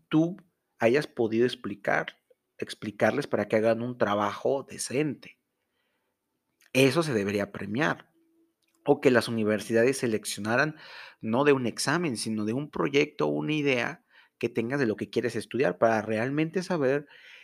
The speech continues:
qué tan, qué tan adecuado estás para esa carrera que quieres estudiar. Entonces, me, a-, el, los criterios de selección, los criterios con los que damos los premios,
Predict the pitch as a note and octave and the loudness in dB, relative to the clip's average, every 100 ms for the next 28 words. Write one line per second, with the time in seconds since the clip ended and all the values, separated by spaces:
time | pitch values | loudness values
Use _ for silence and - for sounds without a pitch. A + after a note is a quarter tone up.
0 | _ _ - C3+ C#3+ D3 - C3 C3+ D3 | _ _ -6 -2 -2 -4 -4 -4 -2 -6
1 | F3 - _ _ _ _ _ _ _ _ | -10 -14 _ _ _ _ _ _ _ _
2 | _ _ _ - C3 D#3+ D3+ A#2 A2 - | _ _ _ -2 0 0 2 0 0 0
3 | A#2 C#3+ B2 B2+ A#2+ A2+ A2+ G#2+ - G2+ | 2 2 0 -4 -4 -4 -4 -8 -10 -10
4 | G2+ - - - F#2+ - F#2 - - _ | -10 -12 -18 -16 -18 -16 -12 -12 -12 _
5 | _ _ _ _ _ _ _ _ _ _ | _ _ _ _ _ _ _ _ _ _
6 | _ - B2 C#3+ C#3 - _ _ _ _ | _ -6 0 2 0 -6 _ _ _ _
7 | _ _ - A#2 A2+ A#2 - A#2 - A#2+ | _ _ -8 -2 0 0 -2 -4 -2 -2
8 | A#2+ A#2+ A#2+ - - _ A#2+ A#2 A#2+ A#2+ | 0 0 -2 -6 -20 _ -2 4 6 4
9 | - - - B2 B2 - D3+ D#3+ F#3 D3 | 2 -6 -6 -4 -6 2 4 6 6 4
10 | A#2 A2+ G2+ G2 B2 A#2 A2+ - A2+ - | 4 -2 -4 -6 -6 -4 -6 -8 -14 -2
11 | B2+ E3+ D3+ B2+ A2 - G#2+ A#2 C3+ A2+ | 0 0 -2 -6 -8 -6 -6 -4 -4 -6
12 | - G#2 G2+ A2+ F#3+ - | -8 -10 -6 -6 -6 -10